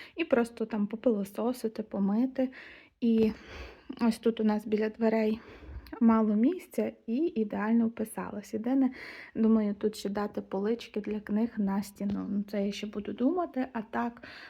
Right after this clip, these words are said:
не супер якісна, але є дуже класний варіант, як, е, мені потрібно було щось таке вузеньке, е, близько біля ліжка. Можна навіть взяти, поставити біля ліжка, вечором відсунути.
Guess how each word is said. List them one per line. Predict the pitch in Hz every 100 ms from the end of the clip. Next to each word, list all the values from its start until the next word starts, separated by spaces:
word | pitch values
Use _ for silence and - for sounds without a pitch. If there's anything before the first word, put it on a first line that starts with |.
| -
не | 247 262
супер | 262 - 233 226 220
якісна, | 214 254 381 370 339 294 269 233 -
але | 233 220 220 269
є | 320 226 285 359 - - -
дуже | 226 277 285
класний | 240 208 226 - 202
варіант, | 202 196 220 302 302
як, | 220 226 -
е, | 202 202 202 - - - - -
мені | 233 226
потрібно | 262 214 - 233 220
було | 208 202
щось | 196 208
таке | - -
вузеньке, | 196 202 202 226 330 - 233 - - - - -
е, | 220 214
близько | 196 226 262 -
біля | 214 214 202
ліжка. | 190 196 -
Можна | 214 214 208
навіть | 208 196 196
взяти, | 208 196 190
поставити | - - 190 190 208
біля | 208 320 330
ліжка, | 269 254 247 - 202
вечором | 190 202 202 202 196
відсунути. | 196 - 294 320 247 - 214